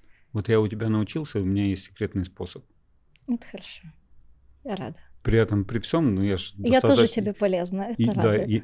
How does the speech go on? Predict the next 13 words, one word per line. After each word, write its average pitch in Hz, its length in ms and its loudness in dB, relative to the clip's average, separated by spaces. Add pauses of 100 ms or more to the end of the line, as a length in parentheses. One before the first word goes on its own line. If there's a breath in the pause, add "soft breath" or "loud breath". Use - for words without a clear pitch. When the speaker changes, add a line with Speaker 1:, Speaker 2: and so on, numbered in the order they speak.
Speaker 1:
я 113 140 6
ж 101 60 2
достаточно 107 540 -2
хорошо 107 320 -6
выгляжу. 87 420 -6 (1120)
И 127 220 -6
с 95 60 -4
каждым 104 380 2
годом 95 580 0
все - 180 -4
лучше 98 320 -4
и - 20 -2
лучше. - 380 -8